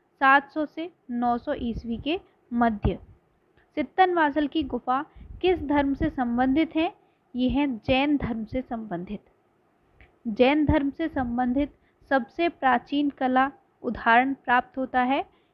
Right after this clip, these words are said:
ये प्राप्त होता है सित्तनवासल गुफाओं से। अर्धनारीश्वर का प्रसिद्ध चित्र प्राप्त होता है सित्तनवासल गुफाओं से।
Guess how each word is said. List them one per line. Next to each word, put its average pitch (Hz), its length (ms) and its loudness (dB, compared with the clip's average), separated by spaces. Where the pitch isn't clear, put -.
ये 247 120 0
प्राप्त 233 360 -4
होता 208 200 -8
है 269 220 2
सित्तनवासल 240 880 -4
गुफाओं 214 380 -12
से। - 320 -10
अर्धनारीश्वर 302 1000 4
का 294 200 -2
प्रसिद्ध 262 560 -4
चित्र 285 380 -8
प्राप्त 285 420 0
होता 269 220 0
है 269 200 0
सित्तनवासल 247 920 -4
गुफाओं 233 440 -4
से। 269 240 -8